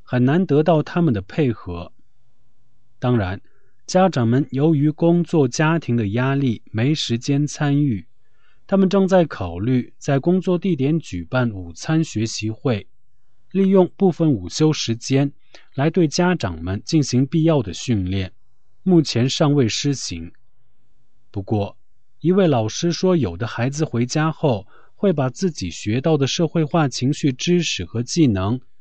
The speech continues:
传给父母，也有孩子会运用课堂里学到的管理情绪知识和技巧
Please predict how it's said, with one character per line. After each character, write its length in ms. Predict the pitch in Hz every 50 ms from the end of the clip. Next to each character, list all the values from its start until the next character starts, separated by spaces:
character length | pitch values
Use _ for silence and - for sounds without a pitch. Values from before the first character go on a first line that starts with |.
| - -
传 320 | - - 135 151 185 196
给 220 | - - 92 85 82
父 300 | - - - 190 170 135
母， 320 | 107 90 85 82 82 - - - - - - - - - - - - - - - - - - - - - - - - - - - - -
也 160 | 151 185 214
有 160 | 196 156 131
孩 240 | - - 120 123 147
子 160 | 147 - 185
会 220 | 165 - 185 175
运 260 | 180 180 190 180 170 175
用 180 | 185 170 151
课 220 | 143 - - 185 165
堂 240 | - 143 156 170
里 140 | 135 95 82
学 280 | - - - - 113 131
到 160 | - 170 160
的 100 | 143 127
管 280 | - 120 123 151 170 160
理 160 | 110 87 82 -
情 280 | - - - 101 110 131
绪 240 | - - - 160
知 300 | 127 - - 170 175 175
识 320 | 160 - - - - 98 -
和 200 | - - 127 135
技 240 | 131 - - 180 165
巧 440 | 135 - - - 95 85 82 85